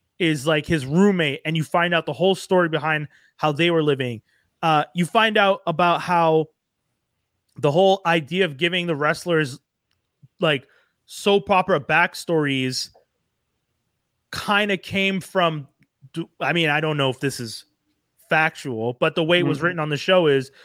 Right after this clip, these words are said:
Speaker 1: The Rock's mom takes over the family business at one point because gr-, the grandmother gets into some legal trouble and she's not allowed to do anything. So
Speaker 2: Mm.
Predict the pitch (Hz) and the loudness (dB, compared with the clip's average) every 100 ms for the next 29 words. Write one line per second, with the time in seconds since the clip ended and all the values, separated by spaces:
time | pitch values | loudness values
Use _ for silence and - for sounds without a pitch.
0 | - _ 165 165 180 180 - 165 160 190 | -20 _ 0 4 2 2 -4 -2 2 4
1 | 175 151 151 - _ - - 185 180 180 | 4 2 -4 -10 _ -10 -2 -2 0 2
2 | 185 165 160 151 165 160 160 131 160 160 | 2 2 -2 0 0 0 -2 0 0 0
3 | 143 139 156 135 131 - 143 135 - - | -2 -2 0 -2 -2 -4 -2 -2 -6 -6
4 | 147 127 - - 139 139 156 160 143 131 | -4 -4 -8 -10 -6 0 0 0 -2 -2
5 | 131 123 _ _ - 156 - 143 143 151 | -2 -4 _ _ -4 -4 -4 -8 -4 -2
6 | 139 156 139 123 143 123 120 120 139 147 | 0 0 0 -2 -2 -2 -4 -4 -6 -2
7 | 147 139 143 139 127 143 131 120 - 101 | 0 0 0 -2 -4 -2 -2 -4 -6 -10
8 | 98 _ _ _ _ _ _ _ - 165 | -12 _ _ _ _ _ _ _ -2 0
9 | 143 127 120 | 0 -2 -8